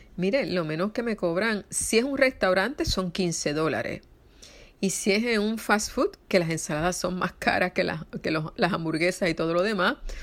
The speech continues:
son ocho, nueve dólares mínimo. Y va a tener unos vegetales, y esos vegetales yo sé que van a estar contaminados con pesticidas.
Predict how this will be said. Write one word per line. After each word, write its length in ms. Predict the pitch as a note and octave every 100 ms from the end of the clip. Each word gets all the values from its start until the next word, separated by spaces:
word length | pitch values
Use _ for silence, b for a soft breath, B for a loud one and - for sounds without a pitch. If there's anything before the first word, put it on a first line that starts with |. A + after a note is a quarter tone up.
| B
son 260 | - F3+ D#3
ocho, 340 | D#3+ F3+ - -
nueve 380 | D#3+ D#3+ E3+
dólares 600 | C#3 F#3+ C#3+ - - - - - - - - - - -
mínimo. 560 | F3+ G3 D#3 C3+ D3 - - - B B B B B B - - - -
Y 100 | A3+
va 120 | B3
a 60 |
tener 240 | C4+ D4+ D4+
unos 220 | D4+ D4
vegetales, 720 | C#4+ C#4+ C4+ A#3 A#3 C4+ - - - -
y 100 | A3
esos 180 | G#3 A#3+
vegetales 600 | A3+ A3+ G#3 G#3+ A3+ - F3
yo 160 | F3+
sé 280 | F3 - A3
que 120 | A#3
van 140 | G#3 E3+
a 40 |
estar 220 | F3+ F#3
contaminados 680 | - G3 - - A3 - F#3
con 160 | F3+ E3
pesticidas. 880 | F3+ - - - G3 D#3+ - -